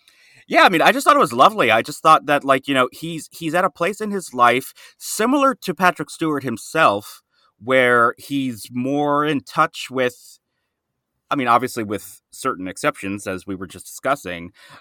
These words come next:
uh, but, you know, he's more, um,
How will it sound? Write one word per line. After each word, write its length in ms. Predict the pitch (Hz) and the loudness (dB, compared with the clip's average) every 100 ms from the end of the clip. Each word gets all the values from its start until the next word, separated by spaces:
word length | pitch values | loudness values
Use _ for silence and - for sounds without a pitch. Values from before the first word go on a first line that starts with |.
| _ _ _ _ | _ _ _ _
uh, 180 | 117 110 | -2 0
but, 160 | 101 123 | 0 -4
you 80 | |
know, 120 | 139 113 | -2 -4
he's 300 | 127 120 110 | -4 -10 -6
more, 540 | 127 143 139 139 120 | -4 -2 0 2 2
um, 640 | 120 117 113 113 110 110 | 2 4 2 0 -6 -8